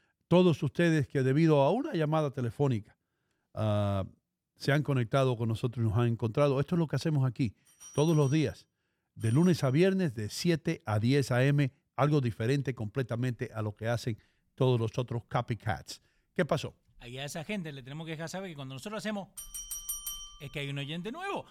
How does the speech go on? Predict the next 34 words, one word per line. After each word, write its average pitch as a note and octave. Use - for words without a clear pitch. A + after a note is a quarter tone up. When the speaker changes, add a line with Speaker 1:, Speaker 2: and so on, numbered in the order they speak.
Speaker 1:
Ok. B2
Speaker 2:
como G3+
Kilvio B3+
Fernández F#3+
y E3
Rolando F#3+
Campos, C#3+
que C#3
en D3+
este A3
preciso D#3
momento D#3+
le D3
acaban D3+
de D#3
dar C#3+
follow B3
a B2
la B2
página B2+
de A2+
Hino G#2+
Contigo. F2+
Speaker 1:
Muchísimas C#3
gracias, B2
Speaker 2:
Bien, C3+
Speaker 1:
Kilvio. G#2+
Speaker 2:
bien, A#3+
Speaker 1:
Muchísimas C3+
Speaker 2:
bien. A#2+
Speaker 1:
gracias, B2+
señor A#2+
Speaker 2:
Bien. G#2+
Speaker 1:
Fernández. C3